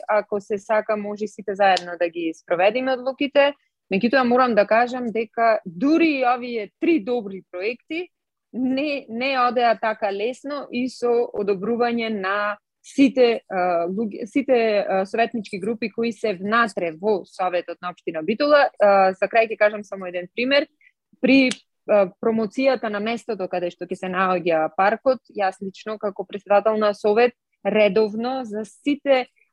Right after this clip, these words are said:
за сите настани, за сите работи кои се случуваат во градот, а,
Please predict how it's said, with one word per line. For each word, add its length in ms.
за 180
сите 340
настани, 580
за 120
сите 540
работи 400
кои 160
се 260
случуваат 680
во 100
градот, 400
а, 300